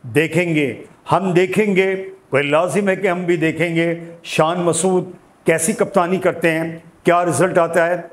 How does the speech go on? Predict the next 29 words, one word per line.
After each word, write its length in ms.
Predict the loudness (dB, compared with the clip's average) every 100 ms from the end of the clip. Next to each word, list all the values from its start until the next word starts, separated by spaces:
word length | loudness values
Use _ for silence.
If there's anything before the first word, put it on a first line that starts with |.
| -2
और 180 | -2 0
फिर 360 | -2 -2 -2 -10 -18 -4
रेड 400 | -2 2 2 2
बॉल 200 | 0 0
के 140 | 0 0
लिए 180 | 0
भी 160 | 0 -2 -4 -10 -20 -4
क़ुर्ए 260 | 0 2 2
फाल 320 | 2 0 0 -4 -10 -18 -16
बाबर 420 | -2 0 2 0
के 120 | 0
नाम 240 | 0 0 0
खुलता 360 | -4 0 0
है 320 | 2 0 -4 -4
या 140 | 0 2
फिर 160 | 0
कोई 220 | 0 2 2
और। 320 | 2 -2 -8 -20 -10 0
बेल, 180 | 0 2
व्यूअर्स, 500 | 2 2 0 -8 -14 -6 0
आप 160 | 2
प्रोग्राम 300 | 2 2 2
को 120 | 0 0
साइन 320 | 0 0 0
ऑफ 120 | 0
करूँगा, 280 | 0 2 2
आपसे 320 | 2 0 -4
मुलाकात 420 | -4 -2 0 0
होगी 320 | 0 0 -2